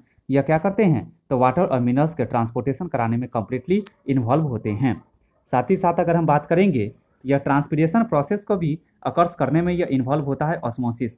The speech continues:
मतलब कहेंगे कि प्लांट का लीफ लैमिना जो होता है,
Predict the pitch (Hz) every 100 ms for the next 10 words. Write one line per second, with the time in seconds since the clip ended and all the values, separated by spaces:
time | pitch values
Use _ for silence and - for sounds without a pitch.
0 | _ _ _ 123 117 127 113 143 202 151
1 | 120 - _ - 123 143 175 165 156 131
2 | 185 156 131 135 156 196 185 139 123 113
3 | 110 143